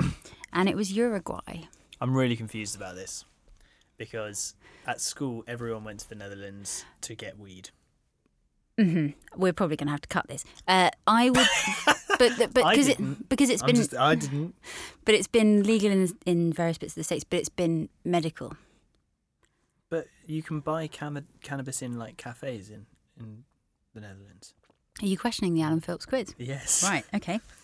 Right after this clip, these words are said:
Speaker 1: Number three.
Speaker 2: Okay. Well, I accept it. Naught from two. This
Speaker 1: Naught
Speaker 2: is
Speaker 1: from
Speaker 2: bad.
Speaker 1: two. Number three.
Speaker 2: Or
Speaker 1: Who
Speaker 2: oh from two, as they say in, in baseball.
Speaker 1: <laughs> Who opposed the Me Too campaign, saying the right to pester was vital to sexual freedom?
Speaker 2: That feels like a Le Penism. Was it Marine Le Pen?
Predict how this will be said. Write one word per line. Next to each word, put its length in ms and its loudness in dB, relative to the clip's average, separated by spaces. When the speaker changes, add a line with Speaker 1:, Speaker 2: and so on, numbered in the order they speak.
Speaker 1:
Number 240 4
three. 500 4
Speaker 2:
Okay. 220 4
Well, 160 2
I 120 4
accept 340 -2
it. 140 -6
Naught 300 0
from 200 -2
two. 300 0
This 80 4
Speaker 1:
Naught 100 4
Speaker 2:
is 80 -4
Speaker 1:
from 100 0
Speaker 2:
bad. 240 2
Speaker 1:
two. 100 -20
Number 140 4
three. 160 2
Speaker 2:
Or 60 4
Speaker 1:
Who 220 8
Speaker 2:
oh 40 4
from 200 -2
two, 400 2
as 140 -2
they 120 0
say 300 2
in, 80 -4
in 320 -6
baseball. 480 -6
Speaker 1:
<laughs> 60 -8
Who 220 6
opposed 420 4
the 60 4
Me 160 6
Too 200 2
campaign, 480 4
saying 200 2
the 100 2
right 240 2
to 100 -4
pester 340 -2
was 160 0
vital 360 -2
to 100 -8
sexual 320 -8
freedom? 340 -10
Speaker 2:
That 100 -4
feels 240 -2
like 160 -4
a 60 -4
Le 100 -6
Penism. 580 -8
Was 120 -6
it 100 -6
Marine 300 -2
Le 80 -4
Pen? 300 -4